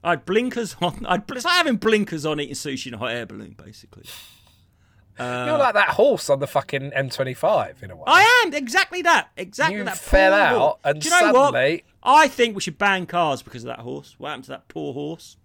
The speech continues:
Speaker 2: You are literally s-, trying to scramble back to your feet, but you've broken your legs, and someone's got to come and either shoot you in the head or give you a little injection.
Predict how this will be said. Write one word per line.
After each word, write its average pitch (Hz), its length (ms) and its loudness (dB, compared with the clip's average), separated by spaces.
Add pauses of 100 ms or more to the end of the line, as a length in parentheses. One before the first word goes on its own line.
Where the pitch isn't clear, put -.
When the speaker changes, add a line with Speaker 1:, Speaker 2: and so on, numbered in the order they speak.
(120)
Speaker 2:
You 165 320 -2
are 143 260 6
literally 139 420 -4
s-, - 240 -10
trying 139 200 0
to 127 80 -4
scramble 143 680 0
back 117 260 0
to 127 80 -8
your 117 60 -4
feet, 131 300 0
but 107 100 -10
you've 107 140 -12
broken 123 340 0
your 107 120 -8
legs, 113 380 -2
and 104 120 -14
someone's 127 260 -2
got - 120 -8
to 104 40 -10
come 117 280 -4
and 107 140 -6
either 107 220 -2
shoot 120 300 -6
you 113 60 -10
in 104 60 -12
the 104 60 -10
head 113 260 -8
or 95 60 -10
give 110 220 -10
you 107 60 -8
a - 0 -
little 104 180 -6
injection. 107 580 -6